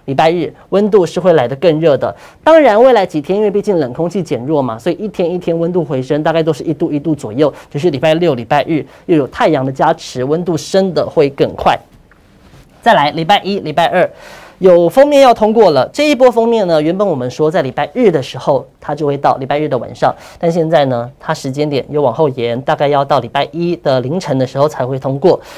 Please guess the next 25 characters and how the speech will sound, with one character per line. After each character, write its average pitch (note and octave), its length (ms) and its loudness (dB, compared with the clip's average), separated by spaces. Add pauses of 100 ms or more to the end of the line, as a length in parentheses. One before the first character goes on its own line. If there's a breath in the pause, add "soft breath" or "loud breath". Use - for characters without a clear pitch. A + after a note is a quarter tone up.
(240 loud breath)
礼 F#3+ 120 0
拜 C#4+ 140 4
一 C#4 160 2
通 B3+ 200 2
过 B3 140 6
的 G3+ 100 0
时 - 120 -4
候， G3+ 100 4
哪 C#3+ 120 0
些 E3 120 -2
地 F3+ 160 -4
方 D#3+ 200 2
会 E3+ 120 0
有 D3 140 2
雨 C3 160 -6
呢？ A2+ 300 -6
北 C3 140 -4
部 D#3+ 100 -4
地 E3 160 -2
区、 C3+ 380 -4 (400 loud breath)
东 E3+ 160 2
半 E3+ 160 4
部 D#3+ 100 0
地 D3+ 160 -2
区、 C3+ 300 -4